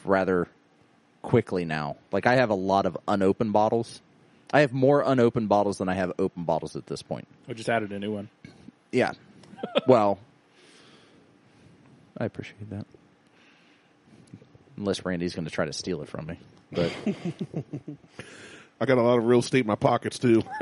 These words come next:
Speaker 1: Yeah, you
Speaker 3: Big
Speaker 1: do.
Speaker 3: shorts mean big pockets. I
Speaker 1: I
Speaker 3: put the whole
Speaker 1: guess.
Speaker 3: bottle in one.
Speaker 1: Oh, you
Speaker 3: I'll
Speaker 1: re-
Speaker 3: put it in my prison purse and waddle right out of here.
Speaker 1: I, I see you replied in, to Dude and his shenanigans post.
Speaker 3: Yep. I said they're gonna have to listen to this episode to find out what we think of it.
Speaker 1: Tyler, they're not going
Speaker 3: <laughs>
Speaker 1: to.
Speaker 3: I don't, I don't care. That, but I'm not giving them the,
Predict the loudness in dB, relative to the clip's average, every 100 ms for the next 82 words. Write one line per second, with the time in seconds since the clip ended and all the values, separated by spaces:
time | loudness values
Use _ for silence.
0 | 0 2 2 0 -4 -4 0 4 4 4
1 | 4 4 2 0 -2 4 2 4 2 2
2 | -2 -2 2 4 4 4 4 4 2 2
3 | 0 0 -4 -6 -10 -20 -20 -20 -8 0
4 | 2 2 4 8 8 8 2 4 2 2
5 | 2 2 2 2 4 4 4 4 4 2
6 | 2 0 0 0 2 4 4 2 4 2
7 | 0 -6 -10 -6 -4 2 2 2 -4 -6
8 | -6 -6 -6 -6 -6 -8 -6 -6 2 4
9 | 2 0 -20 -20 -20 -6 2 4 6 4
10 | 4 2 4 4 4 0 2 2 2 2
11 | 2 2 2 2 2 0 0 0 0 -2
12 | 0 0 0 0 0 0 -2 0 0 0
13 | 0 0 0 -4 -4 -4 -4 -10 -20 -20
14 | -20 -20 -20 -20 -2 2 4 4 4 4
15 | 4 2 4 2 4 4 4